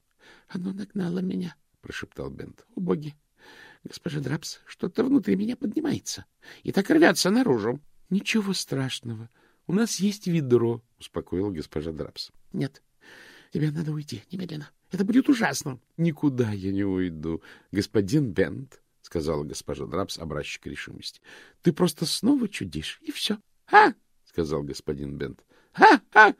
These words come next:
А! А! А! А! А! Смех поднимался у него из горла, как мертвец из могилы.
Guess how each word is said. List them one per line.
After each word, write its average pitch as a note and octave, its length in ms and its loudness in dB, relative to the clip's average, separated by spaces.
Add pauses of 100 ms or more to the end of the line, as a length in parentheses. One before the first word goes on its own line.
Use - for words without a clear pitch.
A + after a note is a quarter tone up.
(200)
А! - 100 10
А! F4 360 6
А! - 220 8
А! - 240 6
А! - 140 0 (500)
Смех G#2 440 2
поднимался D#2+ 680 -2
у D#2 100 0
него D2+ 260 -2
из C#2 160 -6
горла, F#2+ 320 0
как - 220 -12
мертвец D2 500 -8
из C2+ 120 -10
могилы. C#2 520 -12